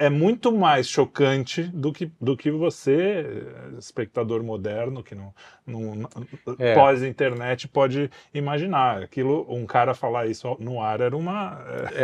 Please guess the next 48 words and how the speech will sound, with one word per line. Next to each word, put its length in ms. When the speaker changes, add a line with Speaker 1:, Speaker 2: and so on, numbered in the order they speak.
Speaker 1:
era 100
um 140
escândalo 580
Speaker 2:
É, 80
Speaker 1:
nacional 580
Speaker 2:
depois, 480
Speaker 1:
mesmo. 40
Speaker 2:
depois, 360
é, 40
assim, 280
como 520
o 20
Speaker 1:
Sairia 500
mesmo 300
em 60
todos 280
os 140
jornais 300
Speaker 2:
Sairia 400
Speaker 1:
e 20
Speaker 2:
em 60
Speaker 1:
tal. 60
Speaker 2:
todos 160
os 60
jornais, 580
exatamente, 580
Speaker 1:
É. 20
Speaker 2:
primeira 360
página. 500
O 80
lance 320
é 20
que 140
depois 440
isso, 280
no, 280
no, 400
no, 240
nos 280
Estados 360
Unidos, 640
é, 280
esse 160
filme 220
é 20
muito 260
profético, 680
né? 100